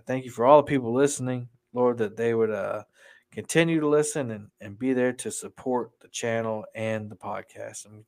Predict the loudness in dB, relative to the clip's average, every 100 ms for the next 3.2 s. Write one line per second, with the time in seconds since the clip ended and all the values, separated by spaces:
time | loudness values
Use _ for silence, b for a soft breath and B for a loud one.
0 | -6 -4 -2 -4 0 6 8 8 4 -2
1 | 0 2 0 -6 -8 -4 4 4 4 -6
2 | -14 -20 -20 -18 -16 -12 -8 -6 -8 -10
3 | -12